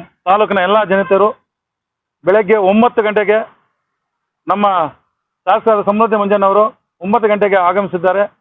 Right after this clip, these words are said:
ಪೂಜೆ ಕಾರ್ಯಕ್ರಮಕ್ಕೆ. ಎಲ್ಲರೂ ಬಂದು ಆ ದೇವರ ಆಶೀರ್ವಾದ ಪಡ್ಕೊಂಡು, ಅದೇ ರೀತಿ ನಮ್ಮ ಶಾಸಕರಿಗೆ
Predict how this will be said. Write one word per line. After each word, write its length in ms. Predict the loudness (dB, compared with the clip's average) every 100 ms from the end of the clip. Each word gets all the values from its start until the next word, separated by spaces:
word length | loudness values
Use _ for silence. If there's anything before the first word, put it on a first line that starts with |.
| _ _ _
ಪೂಜೆ 400 | -2 0 0 -2 -2
ಕಾರ್ಯಕ್ರಮಕ್ಕೆ. 520 | -4 -2 -4 -2 -4 -6 _ _ _ _ -2
ಎಲ್ಲರೂ 300 | 0 2 0
ಬಂದು 300 | 0 0 -2 -2 _ _ -8
ಆ 40 |
ದೇವರ 280 | 0 2 2
ಆಶೀರ್ವಾದ 340 | 2 0 0 0 -2 -8 _ _ _ _
ಪಡ್ಕೊಂಡು, 400 | -4 0 0 0 -2 -8 _ -4
ಅದೇ 180 | 0 2
ರೀತಿ 280 | 2 2 2 2 -4 _ _ -6
ನಮ್ಮ 120 | -4
ಶಾಸಕರಿಗೆ 600 | -2 -2 0 0 2 2